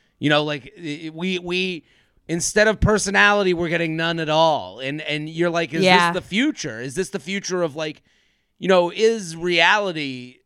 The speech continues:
Speaker 1: T V over because no one goes on and just is, like,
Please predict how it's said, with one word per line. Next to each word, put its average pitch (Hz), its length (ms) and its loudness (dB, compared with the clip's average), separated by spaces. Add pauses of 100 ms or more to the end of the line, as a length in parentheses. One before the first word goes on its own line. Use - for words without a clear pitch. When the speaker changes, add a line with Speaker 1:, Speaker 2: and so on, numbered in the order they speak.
(140)
Speaker 1:
T 170 220 -8
V 170 420 -6
over 117 480 -8
because 123 380 -12
no 135 160 -8
one 135 180 -10
goes 135 260 -10
on 135 220 -8
and 131 120 -12
just 120 240 -16
is, 117 160 -20
like, 127 200 -12